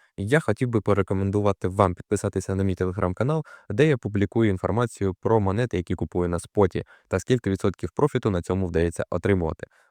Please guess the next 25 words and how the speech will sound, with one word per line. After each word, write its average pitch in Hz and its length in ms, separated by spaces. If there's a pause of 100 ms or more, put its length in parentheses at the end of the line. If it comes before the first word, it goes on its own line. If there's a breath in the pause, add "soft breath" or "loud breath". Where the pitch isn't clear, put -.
(120)
Посилання 135 440
до 123 100
нього 135 280
я 90 140
залишу 87 380
в 85 80
описі 98 320
до 90 120
цього 80 180
відео. 98 280 (340)
Тепер 196 240
я 175 100
хотів 139 280
би 123 100
звернути 117 400
увагу 113 300
на 107 140
технічні 95 440
нюанси 92 360
Bloom. 98 280 (220)
В - 100
чому 160 240
саме 123 240
полягає 92 400
проблема? 95 440